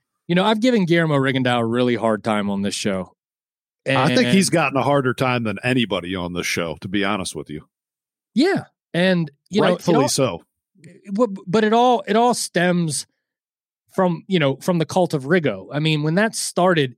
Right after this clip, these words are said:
Speaker 1: and, and it really came to, like, a fever pitch, especially after he beat Nonito Donaire in the way that he did,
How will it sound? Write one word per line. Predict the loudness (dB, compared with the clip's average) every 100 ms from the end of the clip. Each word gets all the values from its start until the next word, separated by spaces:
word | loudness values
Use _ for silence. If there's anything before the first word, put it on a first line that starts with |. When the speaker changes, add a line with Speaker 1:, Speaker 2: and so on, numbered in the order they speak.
| -6
Speaker 1:
and, | -6 -2
and | -2
it | -2
really | 0 2 2 0
came | -2 -2 -2
to, | -2 0
like, | 0 -4 _ _ -14
a | -12
fever | -2 0 2 2
pitch, | 0 -2 -2
especially | -4 -4 -2 0 0
after | 0 0 -4
he | -4 -2
beat | -2 -2
Nonito | -2 -2 0 0
Donaire | 0 0 2 2 2
in |
the | 2
way | 2 2
that | 0
he | -2
did, | 0 2 0